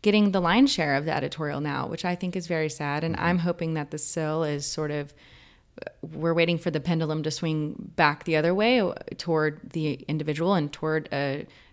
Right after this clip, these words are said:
Speaker 1: point of view that's not biased by ad dollars. <laughs> And, you
Speaker 2: Right.
Speaker 1: know, that it feeds into sort of also the,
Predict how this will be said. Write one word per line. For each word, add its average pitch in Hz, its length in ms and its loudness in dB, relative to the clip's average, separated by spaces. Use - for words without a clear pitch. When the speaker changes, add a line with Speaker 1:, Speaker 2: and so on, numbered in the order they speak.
Speaker 1:
point 165 200 0
of 156 80 -2
view 160 400 0
that's 151 480 -2
not 147 480 -2
biased 156 540 -4
by 143 440 -4
ad 180 160 -6
dollars. 202 480 -4
<laughs> 196 60 -6
And, 160 240 0
you - 80 -2
Speaker 2:
Right. 165 80 0
Speaker 1:
know, 147 280 -2
that 170 200 2
it 185 160 -2
feeds 202 300 2
into 180 220 4
sort 170 240 0
of 160 240 -2
also 165 480 0
the, 165 240 -4